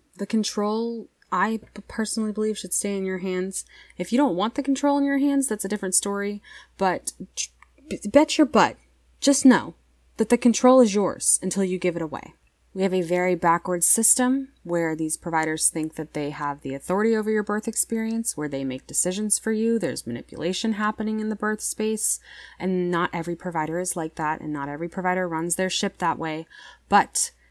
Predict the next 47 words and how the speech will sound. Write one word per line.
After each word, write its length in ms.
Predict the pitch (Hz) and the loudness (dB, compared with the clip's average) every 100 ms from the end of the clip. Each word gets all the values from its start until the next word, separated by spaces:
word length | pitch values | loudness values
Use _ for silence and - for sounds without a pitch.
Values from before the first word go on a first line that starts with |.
| _ | _
you 280 | 165 220 226 | 0 2 4
are 160 | 196 196 | 2 0
the 100 | 180 | 0
one 180 | 175 | 0
in 80 | 175 | 0
control, 360 | 165 151 180 180 | -4 -4 -2 -2
and 80 | 165 | -2
you 100 | 156 | -4
are 60 | |
the 80 | 156 | -6
paying 220 | 170 147 | -6 -6
customer, 380 | 156 156 - 170 | -4 -4 -4 -4
and 80 | 151 | -4
I 120 | 143 | -6
want 240 | 147 147 | -8 -8
you 60 | 156 | -8
to 60 | 147 | -8
just 240 | 160 - | -6 -2
remember 300 | 247 302 240 | 2 2 2
that 380 | 156 156 - - - - - | 0 -4 -8 -16 -16 -20 -20
before 280 | - 180 175 | -10 -4 -2
you 80 | 170 | -2
choose 240 | 165 170 | -2 -6
to 100 | - | -8
give 160 | - 151 | -8 -8
your 100 | 151 | -6
control 360 | 156 151 143 139 | -8 -8 -8 -8
away. 240 | 127 131 - _ _ _ _ 185 | -10 -12 -16 _ _ _ _ -2
That 180 | 170 | -2
can 140 | - 185 | 0 -4
just 240 | 185 - | 0 -2
totally 500 | - 190 175 170 165 | 0 -2 0 0 -2
shift 400 | 156 - 156 - | -2 -4 -6 -6
the 140 | 160 160 | -4 -4
entire 720 | 160 - 160 147 139 143 - _ _ _ _ - | -4 -4 -4 -2 -4 -6 -12 _ _ _ _ -8
situation 760 | - 180 - 147 139 - 135 | -4 -4 -4 -6 -6 -6 -8
at 200 | 131 - | -8 -12
hand, 300 | - 85 - | -12 -12 -10
right? 200 | - 139 | -8 -6
The 120 | - 143 | -6 -8
entire 340 | - 196 208 | -8 -6 -6
environment 520 | 185 160 143 135 135 | -4 -6 -6 -8 -8
that 60 | 139 | -8
you're 140 | 139 | -10
trying 240 | - 147 139 | -8 -8 -8
to 60 | |
create 420 | 135 151 143 143 | -10 -8 -6 -8